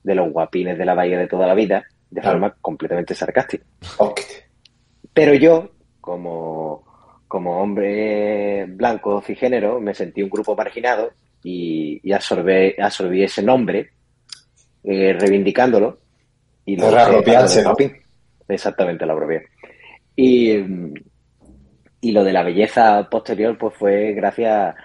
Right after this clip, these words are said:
Speaker 1: al apoyo de mis amigos, a la genética y, y a España, supongo.
Speaker 2: Claro. Hombre, sie-, siempre hay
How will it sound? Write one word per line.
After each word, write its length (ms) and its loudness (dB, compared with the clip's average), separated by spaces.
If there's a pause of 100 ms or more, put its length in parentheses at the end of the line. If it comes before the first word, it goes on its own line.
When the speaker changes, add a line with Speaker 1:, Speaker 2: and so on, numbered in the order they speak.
(180)
Speaker 1:
al 140 -6
apoyo 280 -2
de 60 -6
mis 160 -8
amigos, 420 -2
a 40 0
la 100 -6
genética 640 -2
y, 340 -6
y 40 -14
a 60 -6
España, 360 -8
supongo. 340 -20 (960)
Speaker 2:
Claro. 360 -2 (480)
Hombre, 240 4
sie-, 180 6
siempre 240 4
hay 60 6